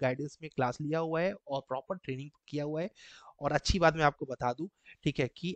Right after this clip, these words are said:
आप किसी भी कंपनी में अगर मेरा नाम सिर्फ बताएंगे कि यूनिक Civil से मैंने सर से सीखा हुआ है, आकाश सर से, तो आपको बताएंगे कि हाँ, मैं उनके वीडियो <laughs> देखता हूँ, वो सभी जानते हैं, तो आपको टेंशन लेने की जरूरत नहीं है।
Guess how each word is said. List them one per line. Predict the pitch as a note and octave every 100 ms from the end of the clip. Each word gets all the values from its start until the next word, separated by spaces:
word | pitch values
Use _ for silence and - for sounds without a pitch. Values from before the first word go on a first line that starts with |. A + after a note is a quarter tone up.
| -
आप | C3+ -
किसी | E3 C#4
भी | C4+
कंपनी | D#3+ D3 D#3
में | D3+
अगर | C3+ C#3+
मेरा | C3+ C#3
नाम | C3+ D3+
सिर्फ | A3 G#3
बताएंगे | D#3 - B2+ B2+ C3+
कि | - C3
यूनिक | B2+ B2+
Civil | - D3+
से | D3 C#3
मैंने | C3
सर | B2+ C3+
से | - E3
सीखा | D3 - B2
हुआ | A#2+
है, | A#2+
आकाश | A#2 A#2+
सर | - A#2+
से, | - F#3+ - - - -
तो |
आपको | B2+ C3
बताएंगे | C3 B2 B2+ B2+ F3
कि | D3+
हाँ, | - C#3+ D3
मैं | C#3+ C#3 F3 -
उनके | C#3+ - C#3
वीडियो | C#3 B2+
<laughs> | A2
देखता | D3 - D3
हूँ, | D3 F#3 - - E3+
वो |
सभी | D#3+ - C3+ E3+
जानते | D#3 B2+ - -
हैं, | A#2 - -
तो |
आपको | D3 D3+
टेंशन | F3 D#3 D3
लेने | E3 E3+
की | E3+
जरूरत | E3 C#3+ D3 -
नहीं | C3+ C3
है। | D3+